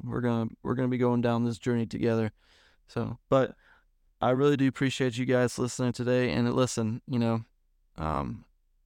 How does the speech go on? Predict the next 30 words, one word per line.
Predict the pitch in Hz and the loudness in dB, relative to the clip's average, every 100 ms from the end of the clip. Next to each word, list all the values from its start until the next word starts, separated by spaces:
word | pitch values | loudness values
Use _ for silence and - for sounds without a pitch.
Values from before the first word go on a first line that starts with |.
| _ _ _ - | _ _ _ -8
if | 113 | -2
you | 127 | 2
guys | 139 135 135 | 2 2 2
ever | 131 127 123 - _ _ _ _ _ _ _ _ - | 0 0 -2 -4 _ _ _ _ _ _ _ _ -2
need | 131 131 131 123 - | 2 4 4 0 0
to | 117 113 117 143 _ _ _ - | 2 2 0 -6 _ _ _ -6
sit | 131 123 | -2 0
down | 120 120 117 | 2 2 0
and | 107 - _ _ _ _ _ _ _ _ - | -2 -6 _ _ _ _ _ _ _ _ -2
clear | 143 139 | 0 2
your | 135 | 2
head, | 135 135 131 127 127 - | 2 4 4 2 -4 -10
I | - 95 | -2 2
would | 147 214 | 2 0
suggest | 220 190 185 - - | -4 0 -2 -2 0
popping | 135 - 120 | 0 0 -2
in | 113 | -2
a | 104 | -4
video | 78 73 | -4 -6
game, | - - 62 - _ _ _ _ _ _ _ | -6 -10 -10 -14 _ _ _ _ _ _ _
trying | 170 156 131 | 0 2 2
it | 57 | -2
out, | - - _ _ - | -6 -10 _ _ -6
seeing | - 151 | 0 2
how | 139 | 2
you | 131 123 | 0 0
do, | 82 65 - - - | -2 -4 -8 -10 -2
whether | 113 127 | 0 2
or | 127 | 2
not, | 135 | 0